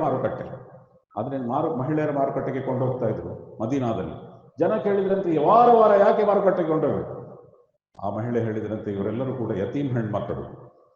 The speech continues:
ಇಂತಹ ಹೆಣ್ಮಕ್ಳು ಇದ್ದಾರೆ ಅಂತ ಹೇಳಿ ಜನರಿಗೆ ಗೊತ್ತಾಗುವುದು ಹೇಗೆ? ಇಲ್ಲದೆ ಗೊತ್ತಾಗದಿದ್ರೆ ಅವರ ವಿವಾಹವಾಗುವುದು ಹೇಗೆ?" ಆದ್ರಿಂದ ಇಂತಹ ಅವಕಾಶಗಳು ಕೂಡ ಮುಖ್ಯ.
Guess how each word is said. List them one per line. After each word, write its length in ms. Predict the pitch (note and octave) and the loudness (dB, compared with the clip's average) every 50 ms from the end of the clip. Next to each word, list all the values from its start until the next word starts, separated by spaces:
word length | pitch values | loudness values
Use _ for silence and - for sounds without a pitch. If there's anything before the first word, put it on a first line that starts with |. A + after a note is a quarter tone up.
| _ _ _ _ - | _ _ _ _ -2
ಇಂತಹ 340 | D3 G3 - A#3 G#3 G#3 | 0 4 4 6 6 6
ಹೆಣ್ಮಕ್ಳು 440 | G3 G3+ A3+ A#3 A#3+ A#3+ A#3 A3 G#3+ | 6 6 6 6 4 6 8 8 8
ಇದ್ದಾರೆ 320 | G3 F3+ G#3 A#3 A#3+ A#3+ A#3 | 8 8 8 8 8 8 8
ಅಂತ 120 | A3+ - | 6 6
ಹೇಳಿ 160 | G3+ G#3 G#3+ | 6 4 6
ಜನರಿಗೆ 320 | F#3 G3+ G3+ G#3 A3 G3+ G3 | 6 6 4 4 4 4 4
ಗೊತ್ತಾಗುವುದು 480 | G3+ F#3+ - A#3+ A3 A3+ A3 G3 G#3+ | 4 4 6 6 6 6 8 8 8
ಹೇಗೆ? 220 | G3 A3 A#3 G#3+ F3 - - - - - - - - - - - - - - - _ _ _ _ - | 8 8 8 6 4 2 0 -2 -8 -10 -10 -12 -14 -16 -18 -18 -20 -20 -20 -20 _ _ _ _ 0
ಇಲ್ಲದೆ 340 | E3+ G#3 A3+ G#3 A3+ A3 F3 | 4 6 6 8 8 8 8
ಗೊತ್ತಾಗದಿದ್ರೆ 760 | D3+ F#3 A#3 - B3 A#3 A3+ A#3 G#3 A3 F#3+ A3 G#3+ G#3 G3+ | 6 6 6 6 8 8 8 8 8 8 8 8 8 8 8
ಅವರ 100 | G3 G3 | 8 6
ವಿವಾಹವಾಗುವುದು 760 | F3 F#3 G#3 A3 A3+ G#3+ G3+ A3 G#3+ G#3+ G3+ G3+ F#3+ F#3 | 6 6 8 8 8 8 8 6 6 6 6 6 6 4
ಹೇಗೆ?" 540 | F3 G3+ A3 G3+ - - - - - - - - - - - - F2+ | 6 6 4 4 2 2 0 -2 -6 -10 -12 -14 -14 -16 -16 -8 -6
ಆದ್ರಿಂದ 320 | G#2 A2+ A#2+ B2 B2+ A#2 B2 | -6 -4 -2 -4 -2 -2 -2
ಇಂತಹ 420 | A#2 A#2+ C3 B2 C#3 B2 A#2 A#2 | -2 -2 -2 -4 -4 -4 -4 -4
ಅವಕಾಶಗಳು 800 | G#2+ G#2+ A2 A2 - - B2+ A#2+ - - A#2+ B2+ B2 A#2 G#2+ A2+ | -4 -4 -4 -4 -2 0 0 0 0 -2 -4 -4 -2 -2 -2 -2
ಕೂಡ 140 | A2+ G#2 | -2 -2
ಮುಖ್ಯ. 380 | F#2+ F#2+ G#2 - - - F#2+ | -2 -4 -6 -8 -6 -4 -4